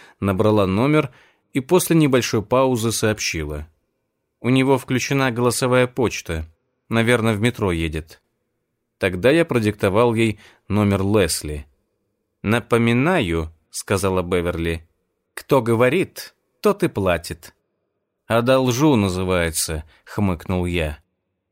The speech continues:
Беверли поднесла телефон к моему уху, так что я мог по-прежнему держать руль обеими руками. Когда Лесли взяла трубку,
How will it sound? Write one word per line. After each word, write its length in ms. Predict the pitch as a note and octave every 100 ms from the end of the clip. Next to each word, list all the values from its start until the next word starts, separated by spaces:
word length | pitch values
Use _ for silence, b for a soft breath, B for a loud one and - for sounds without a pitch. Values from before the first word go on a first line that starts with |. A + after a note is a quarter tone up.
| _ _ _ _ _ _ _ _ -
Беверли 540 | G2+ D3+ F3+ E3 D#3+
поднесла 600 | D#3 C3+ A#2 A#2+ - C3
телефон 480 | A#2 A2+ G#2+ B2+ A#2
к 60 | G#2
моему 380 | G#2 G2+ F#2+ -
уху, 440 | B2+ D#3 - F#3 B B B B
так 200 | - D3+
что 140 | - F3
я 160 | D#3+
мог 200 | C#3 D3
по-прежнему 640 | - A#2+ A#2 C#3+ C#3+ D#3+ D#3
держать 420 | A2 G2+ G#2 F2+
руль 240 | G#2 B2+ -
обеими 480 | A2+ F#2+ F#2+ G2 G#2
руками. 640 | A#2 A2 E2+ D2 C#2+ D2+ _ _ _ _
Когда 280 | A2+ G#2 A2+
Лесли 400 | A#2 B2 - G#2
взяла 300 | F#2 G2+ F#2
трубку, 580 | E2+ D#3 C3 - E2+